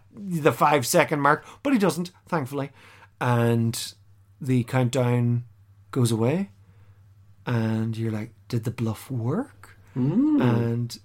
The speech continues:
Speaker 1: Spock is like, "I'm interested in this game you call poker. Uh, I'd love to see Spock playing poker." So Balok announces the destruction has been delayed, but he wants proof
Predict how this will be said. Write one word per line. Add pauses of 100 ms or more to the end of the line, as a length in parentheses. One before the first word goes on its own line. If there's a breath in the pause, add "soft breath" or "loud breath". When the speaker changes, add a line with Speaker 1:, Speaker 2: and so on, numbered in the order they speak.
Speaker 1:
Spock
is
like,
"I'm
interested
in
this
game
you
call
poker. (540 soft breath)
Uh,
I'd
love
to
see
Spock
playing
poker." (460 loud breath)
So
Balok (140)
announces
the
destruction
has
been
delayed, (360 loud breath)
but (160 loud breath)
he
wants
proof